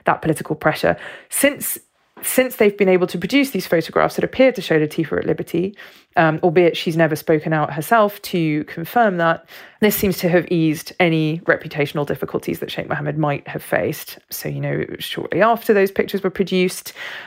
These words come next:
um, the Biden administration approved a major arms deal with U A E, a huge green energy collaboration. They called U A E a, a major strategic partner.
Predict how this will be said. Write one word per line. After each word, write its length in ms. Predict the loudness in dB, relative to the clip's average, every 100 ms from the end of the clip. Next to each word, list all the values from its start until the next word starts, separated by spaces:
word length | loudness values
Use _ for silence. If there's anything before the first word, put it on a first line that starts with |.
| -2
um, 380 | 0 0 -4 -6
the 100 | 0
Biden 300 | 2 2 -2
administration 640 | 0 0 2 2 2 -2
approved 400 | -2 0 0 -2
a 60 | -2
major 600 | 0 2 2 2 2 0
arms 360 | 2 2 2 0
deal 300 | 2 4 2
with 140 | 0
U 140 | 0 2
A 120 | 2
E, 340 | 2 2 0
a 120 | -2
huge 480 | -8 -4 0 0 -2
green 180 | -4 -2
energy 300 | -4 -4 -6
collaboration. 720 | -4 -2 0 -2 -2 -4 -2
They 120 | -4
called 360 | -4 -2 -2 0
U 120 | -2
A 60 | 0
E 160 | 2
a, 120 | 0 0 -4
a 40 |
major 300 | -4 -4 -6
strategic 480 | -10 -8 -6 -6 -6
partner. 540 | -2 -2 0 0 0